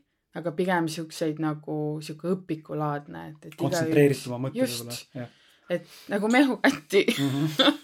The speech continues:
Speaker 1: <laughs> Põhimõtteliselt, on ju. Et võtad selle julguse osa lahti ja valad sinna peale vett, on ju, et muidu on liiga kange. Et hästi kihvt tagasiside on tulnud, et, äh, ja psühholoogide poolt.
Speaker 2: Mhm.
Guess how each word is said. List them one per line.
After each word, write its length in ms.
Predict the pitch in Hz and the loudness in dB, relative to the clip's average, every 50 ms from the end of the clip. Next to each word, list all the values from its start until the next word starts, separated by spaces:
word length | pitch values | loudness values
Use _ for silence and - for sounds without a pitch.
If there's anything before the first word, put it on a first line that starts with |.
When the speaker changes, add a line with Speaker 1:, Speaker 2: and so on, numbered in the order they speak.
| _ | _
Speaker 1:
<laughs> 480 | _ _ _ - - - - - _ - | _ _ _ -14 -14 -14 -14 -12 _ -2
Põhimõtteliselt, 880 | 196 190 190 190 185 190 185 - - 175 170 202 196 220 - - - - | 0 0 2 2 0 0 -2 0 -2 0 0 0 -2 -2 -4 -4 -4 -4
on 160 | 170 165 165 | -4 -4 -4
ju. 100 | 175 175 180 - - - _ _ - | -6 -8 -10 -12 -20 -20 _ _ -6
Et 160 | - 180 185 | -6 -4 0
võtad 280 | 208 214 214 - 226 214 | 0 -2 -2 -2 -6 -6
selle 240 | - 208 185 185 190 | -2 -2 0 2 4
julguse 400 | 208 226 240 220 180 202 208 190 | 4 4 4 4 0 0 0 0
osa 240 | 185 214 240 202 180 | -2 0 0 0 2
lahti 460 | 196 220 254 247 - _ - 180 170 | 2 2 0 -2 -6 _ -8 -6 -4
ja 140 | 170 170 170 180 - - - - - - - - _ - | -4 -4 -4 -6 -10 -14 -20 -20 -20 -20 -20 -20 _ -4
valad 340 | - 190 196 196 190 202 - | 0 4 4 4 4 2 -2
sinna 260 | - 190 185 185 190 | -4 -4 -2 -2 2
peale 360 | 185 214 214 202 175 170 170 | 4 4 4 4 4 2 0
vett, 380 | 143 - 185 214 220 - _ _ - | -2 -2 -2 -4 -4 -4 _ _ -6
on 180 | 185 175 165 165 | -6 -4 -4 -4
ju, 60 | 170 | -6
et 80 | 175 180 | -6 -6
muidu 180 | 180 180 185 180 | -6 -4 -2 0
on 60 | 185 | 4
liiga 240 | 196 214 185 190 175 | 4 4 2 2 -2
kange. 400 | 180 190 196 202 180 175 175 165 156 - - _ _ _ _ _ _ _ _ _ _ - | 0 -2 -2 -2 -4 -6 -8 -10 -10 -14 -20 _ _ _ _ _ _ _ _ _ _ -8
Et 120 | 175 160 - | -6 0 2
hästi 300 | 185 214 208 - - 185 | 2 2 2 0 -4 0
kihvt 240 | 180 220 220 - - | 0 0 0 0 0
tagasiside 640 | 185 180 175 180 175 175 175 170 160 156 151 - | 0 2 4 4 2 2 0 -4 -6 -6 -6 -4
on 200 | 160 156 165 165 | -4 -4 -4 -4
tulnud, 480 | 160 160 160 156 160 160 156 - - - - _ _ _ | -6 -4 -2 -2 -2 -2 -4 -8 -12 -14 -14 _ _ _
et, 520 | - - 151 151 151 - _ _ _ - 170 | -14 -12 -12 -12 -12 -16 _ _ _ -12 -8
äh, 400 | 151 147 147 151 156 165 160 156 151 156 _ _ _ _ _ _ _ _ _ _ _ _ _ _ - | -6 -4 -2 -2 -4 -4 -6 -8 -10 -14 _ _ _ _ _ _ _ _ _ _ _ _ _ _ -6
ja 100 | 175 165 | -6 -6
psühholoogide 800 | 160 - - 196 190 190 - 175 165 160 165 160 151 151 151 - | -6 -4 -4 -4 -4 -2 0 0 0 2 0 -2 -4 -6 -8 -8
poolt. 540 | 156 151 151 151 - - - - - - - _ _ _ | -8 -8 -8 -10 -10 -10 -14 -18 -20 -20 -20 _ _ _
Speaker 2:
Mhm. 320 | - 117 110 104 104 107 | -12 -10 -10 -8 -10 -12